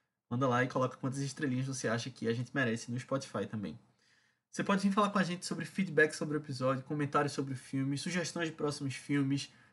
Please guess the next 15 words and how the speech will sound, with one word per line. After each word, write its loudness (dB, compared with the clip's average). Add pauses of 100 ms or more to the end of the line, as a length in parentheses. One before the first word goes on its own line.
(140)
até 6
suas -2
teorias 2
sobre 2
Batman 2
dois, 0 (140)
sobre -4
o 2
Oscar, 2 (260)
lá 2
no 0
nosso -4
grupo 0
do -2
Telegram. 2